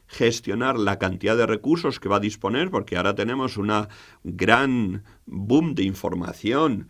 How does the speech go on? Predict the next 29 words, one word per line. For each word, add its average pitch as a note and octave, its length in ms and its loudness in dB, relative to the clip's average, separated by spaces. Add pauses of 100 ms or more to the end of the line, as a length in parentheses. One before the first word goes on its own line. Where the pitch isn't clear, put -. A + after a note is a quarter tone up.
(220)
sobre F#2 260 -8
todo G#2+ 260 0
con A2 160 0
Internet, G2+ 800 -2
donde F2+ 1080 -2
es A2+ 220 -2
muy G2 300 2
difícil C3+ 760 2
discernir G#2 720 0
qué - 120 0
es G#2+ 100 2
lo F#2+ 160 2
bueno, G#2 340 0
qué G#2 120 -4
es G2 40 0
lo F#2+ 120 0
malo G2+ 280 0
y F#2 60 -2
qué - 140 -4
es F#2 40 0
lo F2+ 120 -4
que F2 80 -6
no E2+ 240 -6
es - 160 -14
tan F2 220 -8
bueno F2+ 260 -2
ni E2+ 100 -6
tan E2 220 -8
malo. B2 420 0